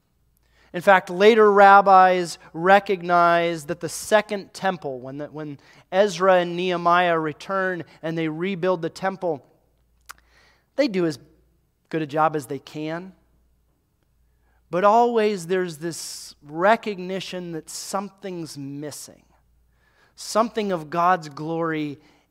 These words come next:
is, is missing in that new temple. <clears throat> And so they recognize that something is unfulfilled about Isaiah's prophecy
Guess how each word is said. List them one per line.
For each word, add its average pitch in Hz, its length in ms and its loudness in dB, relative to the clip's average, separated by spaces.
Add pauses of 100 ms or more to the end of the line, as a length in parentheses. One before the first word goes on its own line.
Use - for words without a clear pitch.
(140)
is, 151 480 -10 (720)
is 151 180 -12
missing 160 800 -6 (460)
in 165 160 -8
that 156 180 -8
new 156 160 -10
temple. 131 500 -16
<clears throat> - 60 -20 (1400)
And 165 120 -10
so 220 160 2
they 202 140 4
recognize 170 1000 0 (200)
that 165 220 -6
something 269 720 -4
is 175 400 -6
unfulfilled 175 1300 -4 (1080)
about 165 400 -2
Isaiah's 160 760 -4 (240)
prophecy 160 720 -4